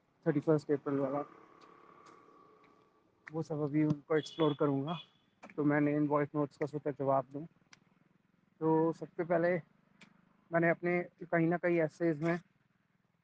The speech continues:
फॉल्स रेप केस कल्चर वाले में या जो मेरे स्टेटमेंट्स हैं जो तुम्हारे ड्राफ्ट में हैं उनमें या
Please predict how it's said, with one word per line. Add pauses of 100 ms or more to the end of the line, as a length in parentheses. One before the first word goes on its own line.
(840)
फॉल्स
रेप
केस
कल्चर
वाले
में (1200)
या (4000)
जो
मेरे
स्टेटमेंट्स
हैं (160)
जो (380)
तुम्हारे
ड्राफ्ट
में
हैं (460)
उनमें (920)
या